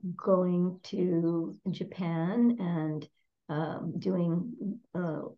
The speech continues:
kind of journalistic work and also teaching English as a second language.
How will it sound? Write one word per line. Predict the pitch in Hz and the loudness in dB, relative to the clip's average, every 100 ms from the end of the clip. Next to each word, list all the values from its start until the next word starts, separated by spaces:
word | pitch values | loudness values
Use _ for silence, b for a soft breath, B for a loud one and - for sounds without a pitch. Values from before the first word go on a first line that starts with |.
| - - | -16 -10
kind | - 175 | -4 0
of | 165 | 0
journalistic | 180 190 190 196 - 220 208 | 2 2 2 0 -2 -4 0
work | 190 190 190 | 0 0 -2
and | 185 | -4
also | 180 180 185 175 - | -4 -4 -4 -4 -6
teaching | 185 - 180 | -8 -6 -4
English | 180 180 180 - | -2 -2 -2 -6
as | 165 165 - | -6 -6 -6
a | 180 | -12
second | - 196 175 | -10 -8 -2
language. | 175 180 190 185 185 180 180 - | -2 0 0 0 0 -2 -2 -8